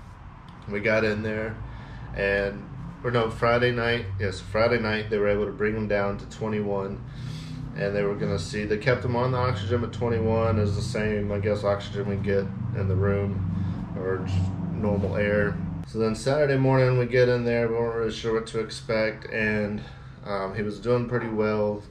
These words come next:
keeping him on the twenty-one percent oxygen. And so they decided, the respiratory guy came in there,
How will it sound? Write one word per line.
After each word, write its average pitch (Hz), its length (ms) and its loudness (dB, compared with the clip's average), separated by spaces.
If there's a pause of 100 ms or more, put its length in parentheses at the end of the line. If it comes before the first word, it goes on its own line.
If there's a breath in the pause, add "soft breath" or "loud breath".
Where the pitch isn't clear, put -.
keeping 117 300 -4
him 107 140 -2
on 104 160 0
the 101 80 -2
twenty-one 110 560 -2
percent 104 360 -6
oxygen. 101 640 -4 (540 loud breath)
And 98 320 -2
so - 140 -14
they 101 180 4
decided, 107 540 -2
the 107 80 -2
respiratory 110 680 0
guy 107 220 2
came 104 320 -4
in 104 140 -4
there, 101 360 -2